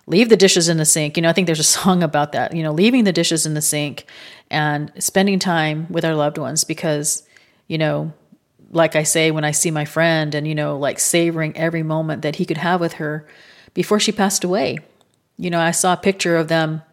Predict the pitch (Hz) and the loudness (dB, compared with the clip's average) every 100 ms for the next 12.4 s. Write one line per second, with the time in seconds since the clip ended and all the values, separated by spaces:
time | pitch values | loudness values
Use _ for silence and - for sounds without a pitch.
0 | _ _ _ _ _ _ - - 180 175 | _ _ _ _ _ _ -20 -4 0 2
1 | 165 170 - 160 156 160 208 208 190 156 | 4 2 0 0 -2 0 0 2 2 0
2 | 160 160 160 151 - 151 - - - - | 0 -4 -4 -4 -2 -2 -4 -10 -20 -20
3 | - - - 233 277 269 196 185 - 160 | -20 -20 0 4 4 2 -2 -4 -2 -2
4 | - 175 180 185 196 - - 180 185 - | 0 0 2 2 0 -4 -2 -2 0 -2
5 | 202 208 220 - - 170 254 262 214 165 | -4 -2 -2 0 -2 0 2 2 2 0
6 | 165 180 185 185 - - 233 226 180 - | -2 0 0 2 2 2 4 4 2 2
7 | 180 175 165 165 - 175 165 175 156 - | 2 2 2 -2 -4 -4 -4 -6 -6 -2
8 | 208 214 170 170 165 - - - - 165 | 0 2 0 -2 -6 -10 -18 -20 -6 -2
9 | 185 185 202 190 - 175 165 160 156 151 | 2 2 2 2 0 0 0 -2 0 0
10 | 151 180 160 156 151 156 - 160 - 139 | -2 -6 -6 -4 -4 -6 -4 -2 -2 -2
11 | 127 - 160 147 135 151 - _ - 147 | -6 -8 -6 -6 -6 -10 -16 _ -8 -2
12 | 151 147 143 170 | 0 2 0 -6